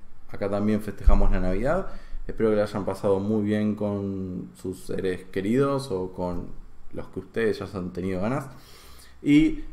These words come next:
eh, seguimos acá festejando las piezas, las fiestas.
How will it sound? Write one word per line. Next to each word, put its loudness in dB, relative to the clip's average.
eh, 6
seguimos 2
acá 2
festejando -2
las -8
piezas, -4
las -6
fiestas. -10